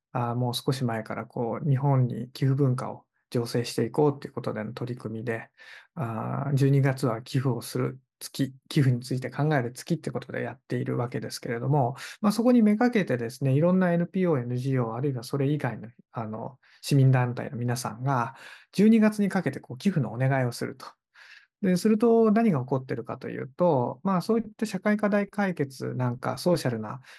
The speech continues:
ことに関心のある人たちは、十二月にもういろんなところにこう、寄付をしてるわけですね。なんだけれども、あの、例えば私のこのプロジェクトを応援したいって思った時に、まあ、最低の金額が三千円だったらば、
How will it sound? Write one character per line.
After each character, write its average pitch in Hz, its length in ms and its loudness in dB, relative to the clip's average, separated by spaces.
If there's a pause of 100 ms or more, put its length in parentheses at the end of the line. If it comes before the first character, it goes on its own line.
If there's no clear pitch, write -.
こ 151 120 0
と 139 100 4
に 110 120 -6
関 127 220 0
心 131 160 0
の 131 60 4
あ 120 40 2
る 117 60 -6
人 113 180 -8
た 107 140 -10
ち - 100 -8
は、 117 60 -4
十 147 180 2
二 175 80 6
月 165 240 2
に 135 80 2
も 117 140 -4
う 117 60 -4
い 127 40 2
ろ 160 120 6
ん 208 60 8
な 208 100 6
と 196 100 2
こ 196 100 4
ろ 175 60 4
に 127 100 -2
こ 120 100 -10
う、 - 40 -20
寄 160 120 0
付 139 120 2
を 120 100 0
し - 100 -12
て 127 100 -2
る 120 80 -4
わ 117 100 -6
け - 100 -14
で 143 80 -14
す - 160 -16
ね。 117 360 -8 (640)
な 214 120 8
ん 208 40 8
だ 185 100 4
け 185 100 2
れ 170 80 6
ど 165 120 4
も、 196 360 6 (220)
あ 170 120 2
の、 147 420 2
例 196 180 2
え - 20 6
ば 165 80 2
私 143 320 0
の 160 240 0
こ 160 100 -2
の 156 80 -2
プ 151 100 -4
ロ 156 80 6
ジ 151 80 2
ェ 147 40 -2
ク 151 80 -10
ト 151 100 0
を 139 80 2
応 156 80 4
援 156 120 -2
し - 80 -12
た 156 120 0
い 135 40 -2
っ - 20 -4
て - 280 -18
思 120 140 -10
っ 123 40 -14
た 120 120 -16
時 - 220 -12
に、 135 320 2 (180)
ま 151 80 -2
あ、 - 20 0
最 247 280 2
低 240 480 4
の 208 280 4
金 190 240 2
額 180 220 0
が 170 80 2
三 156 260 -2
千 147 180 2
円 143 220 0
だ 147 100 -2
っ 135 80 -10
た 117 100 -8
ら 110 100 -12
ば、 123 340 0